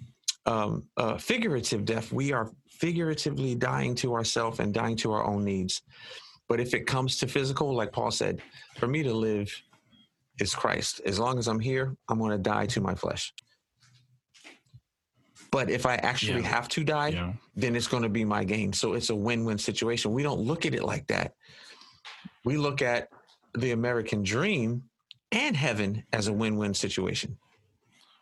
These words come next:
Speaker 2: Yeah.
Speaker 1: And it can't, it, never the two shall meet. <laughs>
Speaker 2: <laughs>
Speaker 1: And, um, so with this whole thing with the girl in the shirt, on, on one hand,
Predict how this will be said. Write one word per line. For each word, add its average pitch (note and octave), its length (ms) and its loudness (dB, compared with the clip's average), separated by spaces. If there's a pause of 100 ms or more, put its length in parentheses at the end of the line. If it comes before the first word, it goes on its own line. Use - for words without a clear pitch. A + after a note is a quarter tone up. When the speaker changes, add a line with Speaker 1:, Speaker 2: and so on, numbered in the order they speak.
(120)
Speaker 2:
Yeah. F#2 340 -2
Speaker 1:
And B2 120 -2
it - 160 -4
can't, C3 420 -2
it, A2+ 220 -2 (600)
never D#3 420 0
the E3+ 100 0
two D3+ 300 0
shall A#2 240 0
meet. A2+ 320 -2
<laughs> - 0 -
Speaker 2:
<laughs> - 1500 0
Speaker 1:
And, B2+ 320 -2
um, A#2+ 480 2 (340)
so - 200 2
with C#3 180 0
this D#3 160 0
whole D3+ 280 2
thing D3+ 280 0
with C#3 160 -2
the C#3 60 2
girl D3 320 2
in C3+ 60 2
the B2+ 80 2
shirt, F3+ 420 0 (1800)
on, D3 260 0
on C#3 260 2
one F#3 200 2
hand, C3+ 600 0